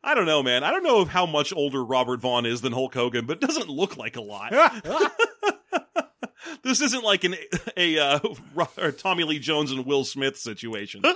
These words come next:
They just look like two old, it's more of a grumpy old men situation. <laughs> But yeah,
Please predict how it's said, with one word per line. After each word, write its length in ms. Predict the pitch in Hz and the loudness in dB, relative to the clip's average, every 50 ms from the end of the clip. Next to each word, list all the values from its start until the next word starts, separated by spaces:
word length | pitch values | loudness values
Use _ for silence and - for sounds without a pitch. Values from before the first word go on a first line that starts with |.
| - - - 226 - | 0 -8 -16 -8 0
They 80 | 180 - | 0 0
just 240 | 170 208 190 - 220 | 2 2 0 0 0
look 100 | 233 220 | 0 2
like 180 | 208 165 156 | 2 0 0
two 180 | - - 208 185 | 0 -4 0 2
old, 220 | 160 165 175 180 | 2 2 2 0
it's 120 | 175 170 247 | -2 -2 2
more 100 | 277 247 | 4 4
of 60 | 214 | 4
a 60 | 180 147 | 4 0
grumpy 380 | 127 175 180 180 180 175 156 | 0 0 0 0 0 0 0
old 200 | 147 147 139 120 | 0 0 0 0
men 260 | 123 135 139 131 127 | 0 0 0 0 -2
situation. 680 | 120 - 127 - - 131 123 113 113 110 - 123 110 - - | -2 -2 -2 0 0 2 2 2 0 0 -2 -4 -4 -2 -4
<laughs> 60 | 415 - - 427 - - - - 349 339 320 - - - 233 - - - _ _ | -4 -2 0 -2 -2 -2 -4 -8 -6 -6 -6 -6 -8 -12 -8 -6 -6 -6 _ _
But 100 | - - 208 | -2 0 2
yeah, 200 | 262 254 208 | 2 0 0